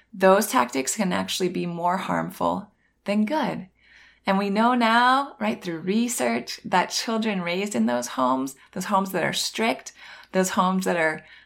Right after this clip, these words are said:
unresponsive to their emotional needs, that those children tend to develop chronic stress and anxiety. So I just think that, you know, us being purposeful and finding ways we can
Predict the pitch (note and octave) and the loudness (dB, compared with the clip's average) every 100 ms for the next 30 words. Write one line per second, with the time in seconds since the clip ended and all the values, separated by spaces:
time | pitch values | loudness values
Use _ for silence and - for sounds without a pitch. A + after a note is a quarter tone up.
0 | - F#3+ E3+ - E3+ F3+ G#3 A3+ A3 A#3 | 2 4 2 4 4 4 2 -2 -2 -2
1 | A3 G#3+ G#3+ G#3+ - A#3 A3 A3 A3+ A3+ | 0 2 2 2 0 -2 0 2 0 -2
2 | - _ - _ - G3 - G3 A#3+ A#3 | -6 _ -20 _ -2 -2 4 4 4 0
3 | - G3+ F#3+ F#3+ F3+ - G#3 F#3+ G3 F3+ | 0 0 0 -2 -4 -4 -2 -2 -2 -2
4 | F#3+ - - - - _ - G3 F3+ F#3 | 0 2 2 -2 -16 _ -6 -4 -2 -4
5 | - G3 F#3 F#3 - - _ _ _ - | -2 0 0 -2 -10 -14 _ _ _ -6
6 | F3+ E3+ E3+ E3 C#3 D3 - G#3 - _ | -6 -4 -4 0 0 0 -4 -10 -14 _
7 | _ _ _ - A#3+ F4 G4 F4+ F#4 G4+ | _ _ _ 2 4 4 2 0 -2 0
8 | - - - _ _ B3+ A#3+ A#3 B3+ - | 0 0 -8 _ _ 2 6 6 6 4
9 | C4+ B3 - G3 A3+ A3 - D3 D3+ - | -2 -2 -2 -2 -2 -2 0 0 0 -2
10 | D#3+ F3 F#3 E3 D#3+ F3+ F#3 F3+ E3 F3+ | -4 -2 -4 -2 -2 -2 -2 -2 -2 -6